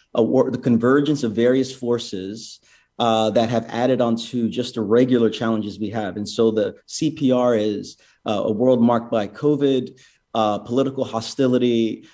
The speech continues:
uh, racial, uh, tensions. The convergence of these three powers have caused about so much trouble in our world that we are longing for goodness, beauty, and kindness. And that,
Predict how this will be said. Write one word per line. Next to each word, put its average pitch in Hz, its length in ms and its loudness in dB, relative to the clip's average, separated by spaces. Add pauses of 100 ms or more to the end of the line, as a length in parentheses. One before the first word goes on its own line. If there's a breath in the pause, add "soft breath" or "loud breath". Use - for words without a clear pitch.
(160 loud breath)
uh, 107 340 2
racial, 117 800 0
uh, - 80 -6
tensions. 117 840 -2 (140)
The 117 220 -2
convergence 147 540 2
of 127 100 -4
these 131 180 0
three 131 140 0
powers 113 540 -6
have 98 160 -14
caused 117 280 0
about 104 220 -6
so 135 240 -4
much 139 240 -2
trouble 123 340 0
in 113 60 0
our 101 100 -4
world 107 560 -4 (380 soft breath)
that 113 120 2
we 131 120 2
are 127 80 6
longing 127 480 4
for 113 460 -2 (200)
goodness, 123 480 0
beauty, 113 400 -2
and 104 160 -6
kindness. 120 800 -2
And 123 460 0
that, 151 260 0